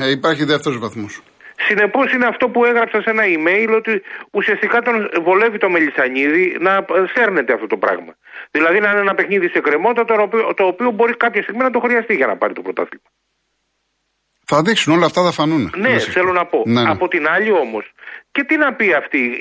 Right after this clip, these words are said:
Speaker 2: η καημένη δικηγορίνα της αεκ; Να
Speaker 1: Καλά,
Speaker 2: μην
Speaker 1: ε,
Speaker 2: εφαρμοστεί ο
Speaker 1: βέβαια,
Speaker 2: νόμος;
Speaker 1: είναι δικηγόρος της αεκ, τι θα πει, αυτό θα, αυτό
Speaker 2: Όχι,
Speaker 1: θα λέει.
Speaker 2: λέει να βγάλει ανακοίνωση η επαε
Speaker 1: Όχι,
Speaker 2: και να
Speaker 1: ο
Speaker 2: πει ότι
Speaker 1: άνθρωπος, ο άνθρωπος, ο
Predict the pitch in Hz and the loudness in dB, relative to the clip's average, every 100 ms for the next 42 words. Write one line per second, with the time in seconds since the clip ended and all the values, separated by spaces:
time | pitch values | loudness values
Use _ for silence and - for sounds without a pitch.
0 | 139 131 143 135 139 127 120 117 120 113 | -4 0 0 0 0 0 -2 -2 -2 2
1 | 117 120 113 101 113 120 98 90 107 - | 2 2 0 -2 -2 0 0 0 0 2
2 | 302 196 170 170 190 233 214 147 143 180 | 4 4 4 2 2 2 2 2 0 0
3 | 208 185 165 196 180 - 220 - - 190 | 0 0 0 0 0 0 0 0 0 0
4 | 107 120 151 - 143 113 123 330 311 110 | 0 0 0 0 0 0 0 -2 0 -2
5 | - 190 208 240 196 190 185 226 226 214 | 0 0 0 0 -2 -2 0 0 0 0
6 | 180 220 202 131 139 123 117 113 110 113 | -2 -4 -4 -4 -4 -2 -2 -2 -2 -4
7 | 107 107 131 120 151 156 170 139 139 156 | -2 -2 2 2 4 2 2 2 2 2
8 | 170 165 175 - 131 131 131 156 165 156 | 0 0 0 0 2 2 0 0 -2 -2
9 | 151 | 0